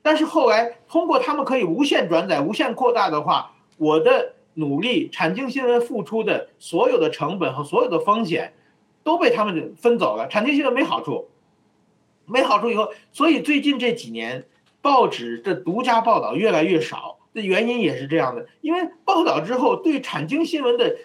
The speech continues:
收益是基本上没有什-，没有任何好处，好处都被他们拿走了。如果我写的这条新闻是非常劲爆的一条新闻的话，那么可能第一个转出来的那个推特那个家伙，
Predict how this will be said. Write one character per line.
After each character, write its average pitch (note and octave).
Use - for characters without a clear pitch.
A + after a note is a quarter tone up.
收 D#4+
益 E4+
是 B3
基 F4
本 -
上 D3
没 B3+
有 A#4+
什-， B3+
没 D#4
有 C4+
任 A#3+
何 A#3
好 A#2
处， D#3
好 F3+
处 D4
都 A4
被 C#4
他 A#3+
们 F#3+
拿 D#3+
走 C3+
了。 -
如 B3+
果 D4
我 G#3+
写 F3
的 D#3+
这 D#3+
条 F#3+
新 G3+
闻 E3+
是 F3
非 C#4
常 G#3+
劲 A3
爆 F#3
的 D#3
一 -
条 D3+
新 D#3+
闻 C3+
的 D3+
话， D3
那 C#4
么 F3
可 E3+
能 A3
第 D4
一 E4+
个 C#4+
转 A#2+
出 F3+
来 D#3
的 E3
那 G3
个 C3
推 D4
特 C#4
那 E3
个 D3+
家 D3+
伙， C3+